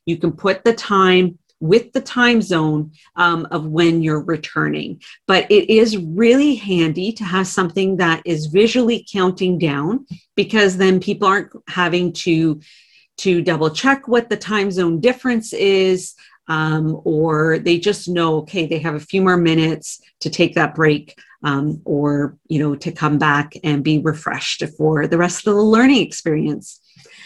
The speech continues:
I hope these tips are helpful for creating this, your engaging learning experience and dealing with, with breaks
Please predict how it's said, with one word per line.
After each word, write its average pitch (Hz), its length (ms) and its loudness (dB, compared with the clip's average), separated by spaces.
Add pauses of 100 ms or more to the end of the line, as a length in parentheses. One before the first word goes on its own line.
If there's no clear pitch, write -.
(140)
I 247 60 2
hope 294 160 2
these 277 240 4
tips - 300 2
are 262 80 6
helpful 240 560 4
for 202 480 4
creating 208 800 2 (180)
this, 170 240 -2 (260)
your 208 440 4
engaging 196 580 2
learning 170 340 2
experience 151 800 -4
and 151 180 0
dealing 196 500 0
with, 160 380 0 (440)
with 160 340 -2
breaks 269 640 0